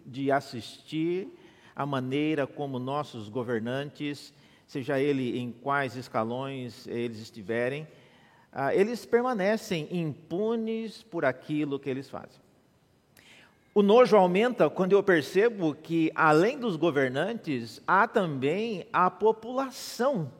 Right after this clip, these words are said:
que aprendeu a se beneficiar e também usar e tirar vantagens dessa corrupção que os nossos governantes já fazem de maneira generalizada.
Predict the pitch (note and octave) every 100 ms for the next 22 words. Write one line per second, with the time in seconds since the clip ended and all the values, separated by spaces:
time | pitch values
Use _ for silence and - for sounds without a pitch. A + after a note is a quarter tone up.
0 | - G3 F#3 G3 F3 D3+ C3+ D#3+ F#3+ A3
1 | - - - _ - D#3 - - C4 G#3+
2 | F#3 E3 E3 D3+ - C3 C3+ F#3+ D4+ -
3 | _ _ _ _ _ - A3 C4 C4+ G3+
4 | C#3+ D#3+ A#3 - - _ _ A3+ A3+ A2+
5 | G#2 G#2 C3+ F#3 F3 - - _ - D#3+
6 | - E3+ D#3 F#3 E3+ C#3+ - C#3 E3+ F3
7 | B2 C3 A#2 A#2 C#3+ C#3+ - C3 B2 -
8 | - - F#3 E3 E3 - - D#3 E3 G#3
9 | - - - _ C#3+ B2+ D3+ D3+ D3+ C3
10 | C3 C3 B2+ C3 C#3 D3+ C#3 A#2 A2+ C#3+
11 | G#2 C3 C3+ D3+ D3+ - - C3 C3 B2+
12 | C3 A#2 A#2+ A2+ A2+ A#2 A2+ G2 F2+ B2+
13 | A#2+ A#2 A2+ A#2 G2+ F2 -